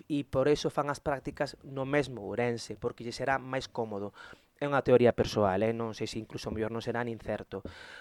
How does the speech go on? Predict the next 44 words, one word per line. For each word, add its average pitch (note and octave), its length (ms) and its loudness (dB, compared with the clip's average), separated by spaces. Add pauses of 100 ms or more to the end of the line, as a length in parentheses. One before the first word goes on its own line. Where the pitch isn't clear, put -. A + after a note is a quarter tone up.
(140)
Pero E3 160 6
eu F3 80 0
tamén G#3 160 6
me F#3 160 2
pregunto C3+ 400 4
o - 0 -
mesmo, C#3+ 400 4
porque, B2+ 800 2
por B2 80 6
exemplo, B2+ 560 4
cando A#2+ 320 2
veñen D3+ 400 4
por D3 160 4
aquí D3 480 0
os - 160 -8
alu-, G#2+ 160 -6
o A2+ 80 0
alumnado A#2 320 0
que - 160 -6
tivemos A#2 240 0
este A#2+ 240 0
ano, E3 240 4
que - 80 -6
eu A#2+ 80 2
estiven A2 240 -6
con G#2+ 160 -4
eles A#2 320 2
en A2 80 -6
aulas C#3+ 320 8
tamén, E3+ 400 2 (680)
eu E3+ 160 8
sempre D3+ 240 4
os C#3 160 -2
invito, B2 400 0
se B2 160 0
a A#2+ 60 -2
titora A2+ 500 0
os A2 240 -4
deixa, C#3+ 320 2
a - 160 -4
vir B2+ 160 -4
por B2 240 0
P A#2 80 -2
T, B2 320 0